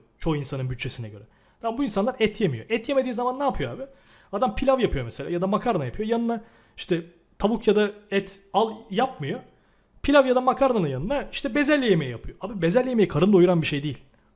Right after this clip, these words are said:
Bezelye kalori alınsın diye yenmez. Bezelye vitamin, mineral alınsın diye yenir.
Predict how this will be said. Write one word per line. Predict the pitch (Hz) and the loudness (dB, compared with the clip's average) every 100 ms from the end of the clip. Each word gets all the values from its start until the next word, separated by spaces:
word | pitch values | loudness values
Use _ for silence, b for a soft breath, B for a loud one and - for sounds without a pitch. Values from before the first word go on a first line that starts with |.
| - | -6
Bezelye | 147 180 202 202 208 - | 0 0 2 2 0 -2
kalori | 156 180 220 | 4 6 6
alınsın | 170 175 170 190 | 4 2 2 2
diye | 170 | 4
yenmez. | 147 143 139 - - _ 277 | 2 0 -4 -8 -14 _ -2
Bezelye | 226 175 262 | 0 0 -2
vitamin, | 226 226 233 | -2 -2 0
mineral | 233 233 240 | -2 0 0
alınsın | 185 135 131 | -2 -4 -6
diye | 120 | -8
yenir. | 113 107 - | -8 -12 -20